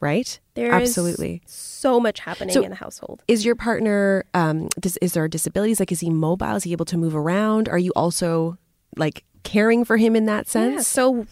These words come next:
Speaker 2: it's been two years since. Um, rehabilitation has been progressing slowly but surely.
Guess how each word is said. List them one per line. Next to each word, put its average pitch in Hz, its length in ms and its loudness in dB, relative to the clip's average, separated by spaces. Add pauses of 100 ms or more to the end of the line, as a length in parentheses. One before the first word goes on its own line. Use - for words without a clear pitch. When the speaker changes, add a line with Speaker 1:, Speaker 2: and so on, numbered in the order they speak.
(140)
Speaker 2:
it's - 200 -2
been 254 220 4
two - 280 -4
years 285 300 2
since. 214 460 -4
Um, 208 300 0
rehabilitation 220 760 -4
has 202 240 -6
been 202 240 -4
progressing 311 680 0
slowly 285 540 2
but - 160 -6
surely. 226 480 0